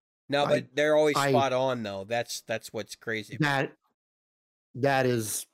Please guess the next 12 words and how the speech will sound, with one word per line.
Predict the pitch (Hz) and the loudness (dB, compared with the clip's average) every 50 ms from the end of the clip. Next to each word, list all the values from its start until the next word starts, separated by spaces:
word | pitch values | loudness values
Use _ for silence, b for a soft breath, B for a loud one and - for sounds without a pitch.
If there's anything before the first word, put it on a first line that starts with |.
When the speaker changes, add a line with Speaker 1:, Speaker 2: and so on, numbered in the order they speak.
| _ _ _ _ - | _ _ _ _ -4
Speaker 2:
that, | 127 123 123 135 135 123 - | -2 -2 0 -2 -2 -2 -2
that | 139 131 123 117 | -2 -2 -2 -4
is | 120 113 113 - | -6 -6 -8 -12
cr-, | - - - 139 139 | -12 -8 -8 -8 -6
exactly | 131 131 117 113 127 127 131 127 - 127 | -6 -8 -6 -6 -4 -4 -4 -4 -6 -6
right. | 123 123 123 120 131 | -6 -4 -4 -4 -2
He | 127 147 147 151 | 0 2 2 4
is | 151 147 139 131 123 110 | 4 4 4 2 2 0
a, | 123 117 113 113 - _ _ _ _ _ _ _ _ _ _ _ _ _ _ _ _ _ _ - | 0 0 -2 -4 -6 _ _ _ _ _ _ _ _ _ _ _ _ _ _ _ _ _ _ -2
he | 208 240 | 0 2
is | 196 127 | 2 2
a | 127 107 | 0 -2